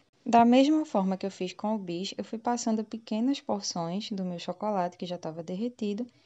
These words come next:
e fui fixando os docinhos. Nesse caso aqui, você pode fazer uma camada inteira, tá? Levar pra geladeira alguns minutinhos, fazer a próxima camada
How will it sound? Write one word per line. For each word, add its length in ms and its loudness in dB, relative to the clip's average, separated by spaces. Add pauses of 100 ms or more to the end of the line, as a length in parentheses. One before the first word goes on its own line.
(160)
e 80 -4
fui 160 0
fixando 500 -2
os 80 -2
docinhos. 680 -4 (500)
Nesse 320 2
caso 300 4
aqui, 360 -4
você 260 -4
pode 260 0
fazer 480 0 (100)
uma 340 2
camada 580 0
inteira, 520 -4
tá? 300 -4 (420)
Levar 300 2
pra 140 -2
geladeira 500 0
alguns 240 -4
minutinhos, 680 -2 (500)
fazer 360 2
a 40 -2
próxima 480 -2
camada 600 -2